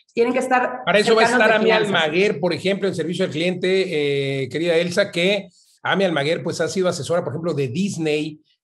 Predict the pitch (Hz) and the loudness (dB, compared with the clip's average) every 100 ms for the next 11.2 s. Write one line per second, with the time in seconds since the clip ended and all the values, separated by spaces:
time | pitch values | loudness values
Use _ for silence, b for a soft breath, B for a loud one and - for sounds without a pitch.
0 | - 131 135 135 135 160 175 156 170 165 | -12 -6 -2 -2 -2 -4 -4 -4 -4 -4
1 | 135 131 117 135 127 139 151 131 160 160 | -4 -6 -6 -6 -4 -4 -4 -2 0 -2
2 | 147 170 156 139 - - 170 165 165 - | -6 -4 -4 -4 -6 -6 -4 -2 -4 -6
3 | 135 131 135 139 123 - - 202 175 151 | -6 -6 -6 -8 -10 -8 -2 -2 -2 -6
4 | 156 139 127 160 160 156 - 175 175 185 | -6 -6 -2 -2 -2 -10 -2 0 2 0
5 | 185 B B B 151 123 151 160 143 156 | -4 B B B -12 -8 -8 -6 -2 0
6 | 180 180 175 180 175 143 139 156 165 160 | 2 0 0 -2 -2 -4 -2 -2 -2 -2
7 | 143 175 185 180 185 185 B B _ 139 | 0 2 2 2 2 -2 B B _ -2
8 | 185 190 185 165 175 185 151 151 147 151 | 0 0 2 2 2 2 0 -2 -2 -4
9 | 139 151 139 156 143 156 185 165 151 208 | -4 -2 -2 -4 -4 -2 0 0 0 0
10 | 190 202 180 170 - 135 135 135 131 135 | -2 0 0 -2 -2 -4 -4 -4 -6 -6
11 | 135 123 | -6 -8